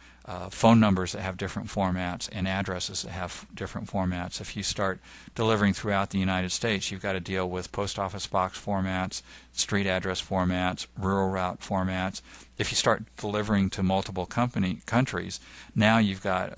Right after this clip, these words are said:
a lot of different address formats, and you don't have just a zip code, you now have postal codes, and they all have different formats in different countries. Same thing with phones. Phone numbers have different formats for different countries.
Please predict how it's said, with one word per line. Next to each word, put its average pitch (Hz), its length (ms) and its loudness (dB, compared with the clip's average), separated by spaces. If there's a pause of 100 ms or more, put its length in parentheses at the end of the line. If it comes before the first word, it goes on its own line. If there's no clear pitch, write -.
a 104 260 -8
lot 107 280 2
of 98 100 0
different 90 460 -4
address 90 360 -4
formats, 87 600 -4
and 92 100 2
you 95 60 0
don't 98 240 0
have 98 280 -2
just - 240 -2
a 98 80 -6
zip 107 220 -2
code, 92 340 -6 (320)
you 101 140 4
now 101 140 2
have 95 260 -2
postal 110 420 -4
codes, 90 380 -4
and 92 100 2
they 98 80 2
all 98 120 2
have 101 180 -2
different 98 320 -6
formats 92 500 -2
in 95 60 -4
different 95 320 -8
countries. 98 580 -4 (400)
Same 117 220 6
thing 107 160 2
with 90 140 2
phones. 98 480 0 (260)
Phone 113 240 6
numbers 98 320 2
have 95 420 -2
different 95 340 -4
formats 92 580 -2
for 90 140 -10
different 90 340 -8
countries. 90 500 -8